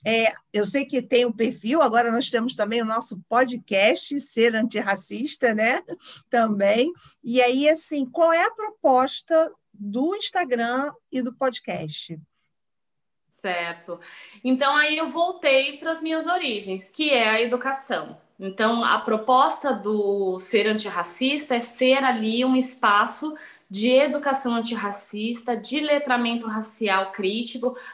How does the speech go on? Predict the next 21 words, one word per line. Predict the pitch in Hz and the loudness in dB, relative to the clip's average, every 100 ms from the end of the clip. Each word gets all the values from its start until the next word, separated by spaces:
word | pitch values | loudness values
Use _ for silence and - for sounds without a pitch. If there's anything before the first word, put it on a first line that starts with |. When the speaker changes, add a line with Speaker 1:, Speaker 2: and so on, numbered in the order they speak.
| - | -2
Speaker 2:
pra | 254 269 | 0 0
que | 294 | -2
as | 285 | 0
pessoas | 269 262 - 226 208 208 | 0 0 2 2 2 -2
possam | - 202 220 214 | 0 0 0 -2
consumir | 247 247 262 254 302 320 | -2 -2 0 0 0 -2
conteúdo | 294 285 247 226 254 262 330 339 - _ | -4 0 2 2 0 -2 -4 -4 -12 _
e | - 277 320 359 - | -4 0 0 -2 0
aplicar | 285 294 277 285 294 320 | 0 0 -8 0 2 4
o | 302 | 2
antirracismo | 285 277 269 247 247 - 294 311 302 | -2 -2 -2 -2 -2 -6 -6 -6 -6
no | 294 294 | -4 -2
lugar | 262 294 320 320 | 0 2 2 0
onde | 285 | -2
elas | 277 269 262 | 0 -2 -6
estão. | - - 165 147 - _ - - - | -10 -6 -6 -6 -12 _ -20 -12 -6
Então, | 220 247 262 | 0 4 4
é | 262 | 2
Speaker 1:
Entendi, | 214 | 0
Speaker 2:
dar | 247 277 349 | 2 2 -2
Speaker 1:
né? | 180 202 226 | -10 -18 -20